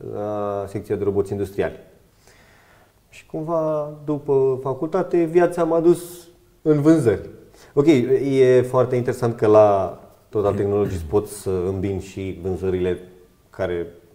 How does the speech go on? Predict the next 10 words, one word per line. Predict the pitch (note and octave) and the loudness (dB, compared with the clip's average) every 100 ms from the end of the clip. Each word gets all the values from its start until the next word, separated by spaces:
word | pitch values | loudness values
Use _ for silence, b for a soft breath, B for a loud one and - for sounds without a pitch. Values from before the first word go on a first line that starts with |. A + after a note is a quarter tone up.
| _ _ | _ _
probabil | G2 F#2+ | -6 -4
că | F#2+ | -6
mi | F#2 | -8
se | G2 | -6
potrivesc | G2 F2 F2 G2 - - | -6 -4 -4 -4 -6 -16
cu | - C3+ | -2 -2
tehnologia | B2+ G#2+ G#2 G2 F2 F2+ F#2 G#2 | 0 -2 -2 -2 -2 -4 -6 -6
care | F#2 | -6
mă | F#2 | -6
pasionează, | F2+ F2 - D#2 E2 E2 C#3+ | -8 -10 -12 -12 -10 -4 -4